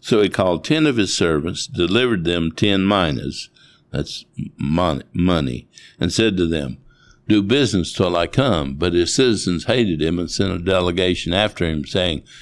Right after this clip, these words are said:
'We will not have this man to reign over us.' And so it was that when he returned, having received the kingdom, he then commanded these servants to whom he had given the money to be called to him,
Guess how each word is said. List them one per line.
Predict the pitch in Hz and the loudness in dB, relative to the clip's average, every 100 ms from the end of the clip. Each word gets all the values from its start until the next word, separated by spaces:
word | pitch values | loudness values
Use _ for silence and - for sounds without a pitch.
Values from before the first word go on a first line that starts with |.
| - - - | -20 -16 0
'We | 107 | 4
will | 127 | 4
not | 101 92 87 | 4 2 0
have | 92 90 | 2 2
this | 90 90 - | 2 -2 0
man | 98 98 | 0 0
to | 98 | 0
reign | 98 107 110 | 2 2 0
over | 131 131 98 - | 0 -2 -4 -12
us.' | - - - _ _ _ _ - | -16 -18 -20 _ _ _ _ -4
And | 87 | -2
so | - 120 | 2 0
it | - | 2
was | 110 127 95 92 | 2 2 0 0
that | 92 | 0
when | 101 | 2
he | 104 104 | 2 2
returned, | 90 82 - 139 101 87 | 2 0 0 2 2 0
having | 92 101 92 80 | 0 0 0 -2
received | 78 - 135 135 92 | -2 -2 0 0 -2
the | |
kingdom, | 78 - 78 73 76 - - - | -4 -2 -2 -2 -6 -10 -20 -6
he | - | 0
then | 98 107 92 | 2 2 2
commanded | 98 98 98 95 85 | 2 2 2 0 2
these | 92 82 | 0 0
servants | 117 123 98 80 | 2 2 2 -2
to | - 87 | -2 0
whom | 101 95 | 2 2
he | 95 | 2
had | 87 80 | 0 0
given | 101 92 85 | 0 0 -2
the | |
money | 76 107 117 87 | 0 0 2 0
to | 80 | 0
be | 80 82 | -2 -2
called | - 123 123 82 | 0 2 2 0
to | 76 | -4
him, | 73 | -6